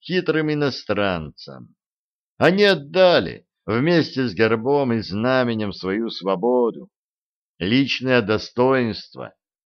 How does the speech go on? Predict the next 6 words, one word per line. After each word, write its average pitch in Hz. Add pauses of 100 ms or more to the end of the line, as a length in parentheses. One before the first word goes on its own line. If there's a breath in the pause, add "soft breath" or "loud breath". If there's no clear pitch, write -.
(640)
Пришедший 147
сейчас 127
с -
оружием 113
наперевес 101
враг 107